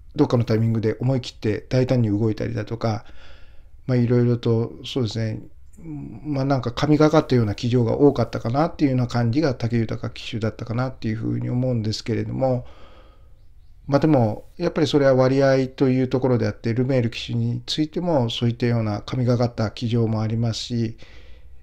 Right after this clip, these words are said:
まあ、多少その、マジックマンっていうようなイメージですね。今で言うとモレイラ騎手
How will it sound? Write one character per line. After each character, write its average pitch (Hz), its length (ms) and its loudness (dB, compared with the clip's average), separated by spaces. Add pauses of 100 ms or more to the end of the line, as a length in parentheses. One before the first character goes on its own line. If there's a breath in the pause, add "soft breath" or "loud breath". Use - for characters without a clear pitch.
(580 soft breath)
ま 131 100 -4
あ、 - 20 -12
多 135 120 -2
少 147 180 6
そ 151 140 2
の、 135 720 2
マ 147 220 4
ジ 170 100 -2
ッ 160 100 -6
ク 123 120 -6
マ 123 180 4
ン 107 60 0
っ - 20 -2
て - 160 -2
い 113 140 2
う - 20 4
よ 110 160 2
う - 20 0
な 107 120 0
イ 113 60 -2
メ 117 100 0
ー - 40 2
ジ 101 60 -2
で 107 60 -4
す 139 140 -8
ね。 135 100 -8
今 151 200 4
で 120 80 2
言 117 100 2
う - 20 -10
と 117 100 -2
モ 127 140 2
レ 139 120 8
イ 127 40 4
ラ 117 120 6
騎 - 160 -4
手 107 380 -4